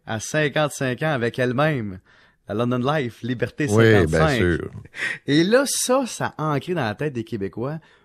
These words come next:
Speaker 1: Vous allez un jour pouvoir relaxer tout en étant en forme. Mais j'ai fait un petit calcul. Disons que vous avez cinquante-cinq ans en deux mille dix-neuf et que vous vous dites, « Ah,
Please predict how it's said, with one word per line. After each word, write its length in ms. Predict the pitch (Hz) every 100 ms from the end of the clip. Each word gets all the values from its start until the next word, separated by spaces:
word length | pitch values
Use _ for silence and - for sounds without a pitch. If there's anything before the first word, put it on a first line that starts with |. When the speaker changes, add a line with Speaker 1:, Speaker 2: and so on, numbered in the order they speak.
| _
Speaker 1:
Vous 280 | 131 226 175
allez 340 | 127 139 170 -
un 280 | 147 135 117
jour 380 | 110 139 151 -
pouvoir 760 | - 117 98 98 123 147 113 - _ _ _
relaxer 680 | 117 147 180 131 - - 175
tout 140 | -
en 100 | 123
étant 300 | 107 - 143
en 80 | 107
forme. 400 | - 190 156 - - _ _ _ - -
Mais 100 | 120
j'ai 80 | 127
fait 140 | 339 349
un 100 | 180
petit 120 | -
calcul. 500 | 127 113 127 107 - _ _ -
Disons 320 | 139 254 392
que 120 | -
vous 200 | 127 113
avez 200 | 120 135
cinquante-cinq 840 | 165 147 131 165 170 156 120 104 101
ans 160 | 156 156
en 180 | 95 87
deux 180 | 107
mille 240 | 104 117 107
dix-neuf 580 | 95 87 - 104 _ _ _ _ _ _ _ _ _ _ _ _ _ _ _ 139
et 120 | 160
que 120 | 160
vous 180 | 123 117
vous 100 | 110
dites, « 240 | 131 - -
Ah, 380 | 269 240 -